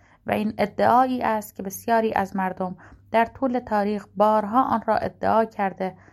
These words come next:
و بر زبان رانده‌اند و برای من ثابت نشده است که امام زمان علیه السلام فرستاده‌ای از طرف خود برای مردم خواهد فرستاد.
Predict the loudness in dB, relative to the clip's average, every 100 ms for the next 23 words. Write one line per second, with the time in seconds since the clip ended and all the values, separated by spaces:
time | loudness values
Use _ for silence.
0 | _ 0 4 4 4 0 2 0 0 -4
1 | -4 -4 -6 -8 -14 _ _ -6 -2 0
2 | 2 0 -2 0 0 0 -2 0 0 0
3 | -2 -2 0 0 -2 -8 _ _ _ -4
4 | 0 0 0 -2 -2 0 0 0 -2 -2
5 | -6 -12 -6 0 2 0 0 -4 -4 -6
6 | -6 -2 -2 0 -2 -4 -4 -2 -4 -10
7 | -6 -4 -4 -6 _ _ -2 4 4 4
8 | 0 -2 -4 -4 -6 -2 0 2 0 -2
9 | -6 -6 -8 -10 -10